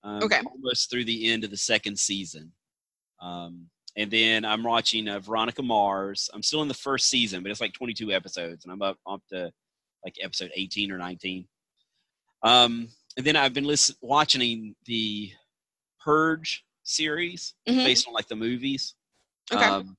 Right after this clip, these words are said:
Speaker 1: and it's, like, a ten episode series. I don't know if there'll be a second one, but it's been excellent. If you like the movies, you would like the T V show. It's
Speaker 2: So is the,
Speaker 1: very
Speaker 2: is the T V show a Netflix or a Hulu or what?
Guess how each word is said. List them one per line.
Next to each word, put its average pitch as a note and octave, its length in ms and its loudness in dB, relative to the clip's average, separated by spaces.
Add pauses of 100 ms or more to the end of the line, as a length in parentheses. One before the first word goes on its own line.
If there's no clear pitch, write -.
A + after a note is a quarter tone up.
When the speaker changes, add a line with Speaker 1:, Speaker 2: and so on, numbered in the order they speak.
(300)
Speaker 1:
and A2+ 80 -4
it's, - 100 -2
like, A#2 140 2
a G#2+ 40 0
ten C#3 220 -2
episode A2+ 480 2
series. G2 560 -2
I G#2 60 0
don't A2+ 100 -6
know G2+ 60 -4
if F#2+ 100 -6
there'll F#2 140 -8
be F2 100 -10
a D#2 60 -10
second E2+ 320 -8
one, E2 180 -18
but F#2 140 -12 (260)
it's G3 140 2
been - 160 0
excellent. F#2 400 2
If F#2 100 -10
you D3 80 -2
like D3+ 180 -2
the C3 80 0
movies, B2+ 520 0
you A2+ 80 -4
would G#2 100 -8
like G2+ 200 2
the F#2 80 -10
T G2 180 -10
V F2 160 -12
show. D#2+ 320 -14
It's - 200 -18
Speaker 2:
So A#3+ 120 4
is A3+ 100 4
the, A3 120 4
Speaker 1:
very F#3+ 120 -4
Speaker 2:
is G3 160 2
the G#3 80 0
T A3 220 -2
V G#3 140 0
show F#3+ 280 2
a E3 60 2
Netflix F3+ 480 -2
or F3 100 -2
a F3 60 -6
Hulu F#3 240 -6
or D#3+ 280 -2
what? D3 240 -4